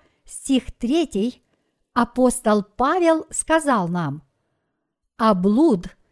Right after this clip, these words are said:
и всякая нечистота и любостяжание не должны даже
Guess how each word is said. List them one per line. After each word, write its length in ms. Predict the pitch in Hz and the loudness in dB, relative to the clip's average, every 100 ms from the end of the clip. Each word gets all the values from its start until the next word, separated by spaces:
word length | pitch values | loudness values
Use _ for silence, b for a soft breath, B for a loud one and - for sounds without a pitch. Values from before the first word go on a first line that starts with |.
| _ _ - | _ _ -4
и 180 | 247 226 | -2 -2
всякая 720 | - 240 277 339 320 311 302 | -2 -2 -2 0 2 2 2
нечистота 920 | 294 285 311 - 311 320 196 165 196 _ _ _ _ _ - | 0 -2 -6 -4 -4 -2 -4 -4 -6 _ _ _ _ _ -4
и 280 | 254 247 233 | 0 2 2
любостяжание 1300 | 226 254 277 285 - - 330 254 196 170 185 196 254 - _ _ _ 220 | 0 0 2 0 -2 -2 -2 0 -2 -2 -2 -2 -2 -6 _ _ _ -6
не 240 | 220 240 | 0 2
должны 680 | 226 226 214 233 294 320 302 | 4 2 2 0 0 0 -4
даже 580 | - 196 254 302 320 320 | -10 -4 0 0 2 0